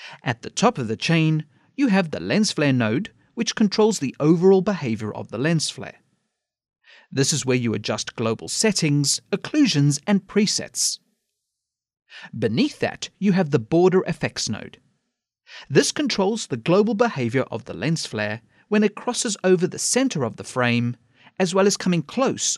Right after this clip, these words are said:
or passing through the edges of the frame. And as I said, this is a global setting, but each lens element also has a border effects control to determine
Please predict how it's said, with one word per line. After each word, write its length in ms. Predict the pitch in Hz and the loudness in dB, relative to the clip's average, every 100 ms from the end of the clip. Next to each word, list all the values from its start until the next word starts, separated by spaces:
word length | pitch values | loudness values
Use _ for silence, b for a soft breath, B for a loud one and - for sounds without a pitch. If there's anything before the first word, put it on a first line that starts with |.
| - | -4
or 80 | 226 | -6
passing 520 | - - 240 226 226 | -6 -4 -4 0 -2
through 220 | - 277 | 0 -2
the 180 | 202 190 | -2 -2
edges 320 | 123 113 120 | -6 -4 -4
of 140 | 107 - | -6 -8
the 80 | 117 | -6
frame. 380 | 170 175 95 - _ _ _ _ _ _ _ _ _ _ B B B | -2 0 -2 -8 _ _ _ _ _ _ _ _ _ _ B B B
And 160 | 127 104 | -2 -2
as 160 | 104 | -4
I 80 | 80 | -6
said, 520 | - - 233 120 127 - _ _ - | -6 -2 0 -2 -6 -18 _ _ -4
this 180 | 247 254 | 0 0
is 100 | 240 | -2
a 60 | |
global 420 | 208 156 156 151 | -2 0 0 0
setting, 580 | 151 - 190 - 120 - _ _ _ b b b | -4 0 0 -2 -10 -12 _ _ _ b b b
but 180 | 143 - _ | -2 -2 _
each 260 | 208 262 - | -2 -2 0
lens 280 | 131 127 - | 0 0 0
element 420 | 175 175 117 104 - - | -2 0 -2 -6 -10 -2
also 320 | 220 247 240 | -2 0 -2
has 240 | 156 135 | -2 -2
a 40 | 110 | -4
border 420 | 110 220 277 214 | -4 -4 0 0
effects 340 | 127 123 - | 0 -4 -8
control 640 | - 117 - 277 147 131 - b b - | -4 -4 -2 -2 0 -2 -4 b b -4
to 100 | 127 | -4
determine 480 | 117 - 202 254 | -2 -2 2 2